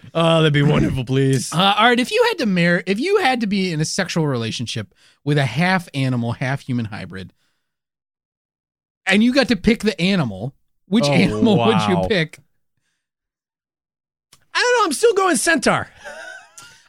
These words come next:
Speaker 2: I'd go, uh, black bear.
Speaker 1: Wow. Why?
Speaker 2: Seems, like, comforting, warm.
Speaker 1: Very warm.
Speaker 2: Yeah.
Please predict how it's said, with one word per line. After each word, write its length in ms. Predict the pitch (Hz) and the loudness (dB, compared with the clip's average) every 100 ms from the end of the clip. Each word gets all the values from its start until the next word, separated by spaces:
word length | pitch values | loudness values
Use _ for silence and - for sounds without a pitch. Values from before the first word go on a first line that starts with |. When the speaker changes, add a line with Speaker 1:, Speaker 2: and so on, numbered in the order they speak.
| - | 0
Speaker 2:
I'd 340 | 247 320 269 | 2 2 0
go, 540 | 185 240 233 214 185 - _ _ | 0 4 6 4 2 -6 _ _
uh, 380 | 156 156 151 147 - | 0 2 2 0 -4
black 320 | - 175 170 139 | 2 2 2 -2
bear. 360 | 131 95 98 - - _ _ _ _ | -6 -4 -10 -12 -18 _ _ _ _
Speaker 1:
Wow. 520 | 82 82 80 76 67 _ _ _ _ _ _ _ _ _ _ _ _ _ _ _ _ | -10 -8 -8 -10 -14 _ _ _ _ _ _ _ _ _ _ _ _ _ _ _ _
Why? 280 | 104 95 69 _ _ _ _ _ _ _ _ _ _ _ _ _ - - _ _ | -10 -8 -10 _ _ _ _ _ _ _ _ _ _ _ _ _ -20 -20 _ _
Speaker 2:
Seems, 340 | - 117 95 | -6 -6 -6
like, 100 | 92 _ _ - | -12 _ _ -10
comforting, 480 | 180 170 98 101 - - | -10 -8 -8 -8 -12 -12
warm. 320 | 101 107 117 _ 120 | -8 -6 -8 _ -4
Speaker 1:
Very 240 | 180 320 | -2 -2
warm. 480 | 294 339 339 302 269 _ | -2 -2 -2 -4 -6 _
Speaker 2:
Yeah. 260 | 127 135 135 | -6 -4 -4